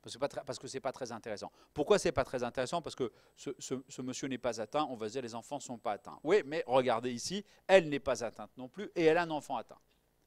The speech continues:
Eh ben, c'est ça le défaut de pénétrance, c'est de dire cette femme, on n'avait pas repéré qu'elle était atteinte, mais elle est certainement pourtant porteuse du gène puisqu'elle l'a transmis.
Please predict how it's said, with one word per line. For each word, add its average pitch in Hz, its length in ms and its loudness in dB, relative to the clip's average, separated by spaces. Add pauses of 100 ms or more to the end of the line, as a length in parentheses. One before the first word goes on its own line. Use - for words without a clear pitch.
(360)
Eh - 20 -8
ben, 147 80 4
c'est 196 140 4
ça 233 200 6
le 170 80 4
défaut 147 300 -4
de - 40 -20
pénétrance, 135 500 -4
c'est 139 80 0
de 120 80 0
dire 165 180 -2
cette 147 160 -2
femme, 190 380 4 (320)
on 143 100 -2
n'avait 202 240 8
pas 233 160 8
repéré 175 460 0
qu'elle 135 160 -4
était 117 180 -6
atteinte, 151 480 -2 (160)
mais 156 180 0
elle 147 160 -6
est 160 60 -2
certainement 180 560 4
pourtant 147 380 -2
porteuse 113 380 -4
du 151 120 -6
gène 233 220 4
puisqu'elle 180 380 -2
l'a 147 100 2
transmis. - 400 -10